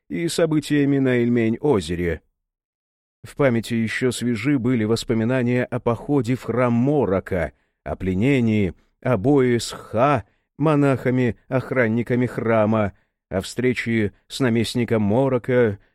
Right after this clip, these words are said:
который едва не уничтожил весь отряд Пашина, переносивший камень с ликом беса, врата Морока, к месту выхода светлых сил.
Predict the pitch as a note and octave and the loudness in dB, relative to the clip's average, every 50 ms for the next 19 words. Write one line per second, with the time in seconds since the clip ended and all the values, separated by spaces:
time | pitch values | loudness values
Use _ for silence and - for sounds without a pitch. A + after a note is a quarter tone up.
0 | _ _ - F#3+ F3+ - F#3 F3 E3+ E3+ E3 D#3+ F3 D3+ D#3+ E3+ F3+ E3+ E3 E3 | _ _ -6 -6 -4 -2 -2 -2 -2 -2 -2 -2 -2 -2 0 0 2 2 2 2
1 | E3 D#3+ E3 E3 E3+ D#3+ - - - F3 E3 B2 A#2+ C#3 C#3+ C3+ C3 C#3+ D3 C#3 | 2 2 2 2 0 -2 -2 -4 -2 -2 0 2 2 2 2 2 0 0 0 0
2 | A2+ - - A#2+ B2+ - A#2+ B2 A#2+ A2+ - - - D#3 D3 A2 - - G#2 F#2+ | -2 -2 -2 -2 -2 0 0 0 0 0 -2 -2 0 0 0 0 -2 -2 -2 0
3 | F#2+ F#2 E2+ D#2 - _ _ _ _ _ _ _ _ _ _ _ - D#3+ D3 D3 | 0 0 -2 -2 -6 _ _ _ _ _ _ _ _ _ _ _ -2 0 2 2
4 | C#3+ C3+ A#2+ - - C3+ B2+ - - - C3 B2 - - C3 B2 A#2+ A#2 B2 A#2+ | 2 0 0 -2 -2 -4 -4 -4 -2 -2 -2 -2 -2 0 0 0 0 0 0 -2
5 | A2+ - - A#2 A#2+ A2+ - - A2+ A2 G#2+ F#2+ E2+ A#2 C3 B2 G2+ F2+ - - | -2 -4 -4 -2 -2 -2 0 0 0 0 0 0 0 0 2 2 0 0 -2 -4
6 | - F2 E2+ E2 D#2 - _ _ - A2+ B2 C3 B2+ - - B2+ B2 B2+ C#3+ C#3+ | -4 -2 -2 -2 -4 -8 _ _ -6 -2 0 0 0 0 0 0 0 2 2 2
7 | B2+ G#2+ G#2+ G#2+ G#2 - A2+ A#2 A2 G2+ - - _ _ _ - - - C3+ C#3+ | 2 2 2 0 0 0 0 0 0 0 -4 -12 _ _ _ -12 -6 -2 0 0
8 | C#3 B2 - - C#3 C3 A2 F#2+ B2+ D3 C#3 - - B2 B2 B2 A2+ - - A#2 | 0 -2 -2 -2 -2 -2 0 0 0 0 0 0 0 0 0 0 -2 -2 -2 0
9 | B2 G#2+ - G2 A#2 A2 - - - - B2+ A2+ F2+ D#2 D2 C#2+ | 0 0 0 -2 -2 -2 -4 -6 -4 -2 0 0 0 -2 -4 -8